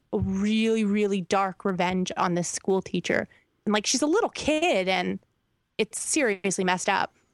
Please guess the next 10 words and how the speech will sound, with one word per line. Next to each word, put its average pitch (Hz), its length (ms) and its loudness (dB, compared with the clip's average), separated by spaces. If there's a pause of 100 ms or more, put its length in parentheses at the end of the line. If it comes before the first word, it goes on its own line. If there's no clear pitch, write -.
(240)
Um, 202 380 0 (380)
and 254 100 2
then 254 100 2
the 240 80 0
teacher, 285 500 0 (1400)
she, 269 300 -2
again, 220 300 0
seemingly 214 760 0
is 196 280 -2
just - 340 -6